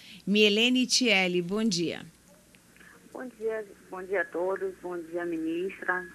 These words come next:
Speaker 2: Desde já agradecendo mais uma vez a participação e dizer que é sempre um prazer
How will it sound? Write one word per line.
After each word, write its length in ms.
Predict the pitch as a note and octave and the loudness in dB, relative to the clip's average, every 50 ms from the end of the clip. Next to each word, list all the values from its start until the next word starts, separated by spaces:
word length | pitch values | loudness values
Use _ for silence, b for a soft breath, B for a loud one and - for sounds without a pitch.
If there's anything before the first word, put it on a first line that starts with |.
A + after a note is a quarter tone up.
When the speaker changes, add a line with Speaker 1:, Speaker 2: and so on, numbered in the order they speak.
| - - - | -12 -2 0
Speaker 2:
Desde 260 | F3 F3 E3+ F3 E3 | 2 2 2 0 0
já 140 | F3 E3 E3+ | 2 2 2
agradecendo 580 | E3+ - E3+ E3+ E3 F3 F3 - F#3 E3 E3+ E3+ | 2 2 0 0 0 0 -2 -2 -2 -2 -2 -2
mais 220 | E3+ E3+ E3+ E3 | -2 -2 -2 -2
uma 160 | E3+ E3+ E3+ | -4 -6 -4
vez 200 | D#3 E3+ E3+ E3 | -4 -4 -4 -4
a 60 | E3+ | -6
participação 920 | E3+ - F3 E3+ F3 - - F3+ - F3 E3+ F3 - - F#3 F3+ F3+ F#3 | -4 -4 -4 -4 -6 -8 -14 -6 -2 -2 -2 -2 -4 -6 -6 -4 -4 -6
e 60 | F3+ E3+ | -8 -6
dizer 180 | E3+ F3+ F3 | -6 -6 -4
que 80 | - F#3+ | -2 -4
é 40 | F3+ | -4
sempre 280 | - F#3+ F3+ - G3+ | -4 -6 -6 -6 -6
um 40 | F#3+ | -6
prazer 560 | F3 - F#3+ G3 F#3 E3 - F3 F3+ G3 G3+ | -2 0 0 0 0 0 0 0 0 0 -2